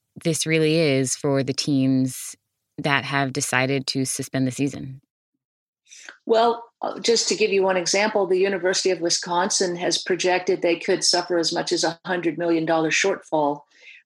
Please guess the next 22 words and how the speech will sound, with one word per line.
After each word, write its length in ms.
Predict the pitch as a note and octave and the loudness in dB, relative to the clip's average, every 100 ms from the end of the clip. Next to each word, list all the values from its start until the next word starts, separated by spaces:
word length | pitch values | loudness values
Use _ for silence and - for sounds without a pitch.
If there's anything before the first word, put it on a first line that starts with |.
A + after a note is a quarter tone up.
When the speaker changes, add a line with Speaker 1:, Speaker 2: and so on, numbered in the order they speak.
| - | -2
Speaker 2:
by 140 | D#3 | 0
not 260 | E3 E3 - | 0 0 -2
playing, 460 | - E3+ E3+ D#3+ D#3+ _ _ _ _ _ | -2 0 2 0 -4 _ _ _ _ _
uh, 280 | D#3 D#3 - - - - | -8 -6 -8 -10 -16 -14
this 260 | - E3+ - | -4 -2 0
football 340 | F#3 - D#3 | -2 -4 -4
season. 540 | - - - - - - | -2 -2 -2 -4 -8 -6
Uh, 280 | D#3+ D#3 D3+ - - - - | -2 -2 -4 -12 -20 -20 -2
the 340 | F#3+ F3+ F3 - | 2 2 2 -2
coach 320 | - G#3+ G#3+ | 0 0 2
at 100 | - | -2
Clemson 380 | - A3 B3 A#3 | 0 2 4 2
University, 600 | G3 F3+ F3 D#3+ D#3+ D#3 | 0 0 0 0 0 0
Dabo 360 | C#3+ E3 F3+ F3+ | 2 0 2 0
Swinney, 480 | - G3 G#3+ F#3+ E3 | 0 0 0 0 0
makes 260 | E3+ E3+ | 0 0
nine 380 | E3 D#3+ E3+ F3+ | 0 2 0 0
million 300 | F3+ F3 E3+ | 2 2 2
dollars 360 | E3+ E3 F3 F3 | 2 2 2 0
a 80 | |
year. 380 | F3+ C4 G#3+ - - - _ - | 0 0 0 -2 -10 -20 _ -2
The 180 | F3+ | -2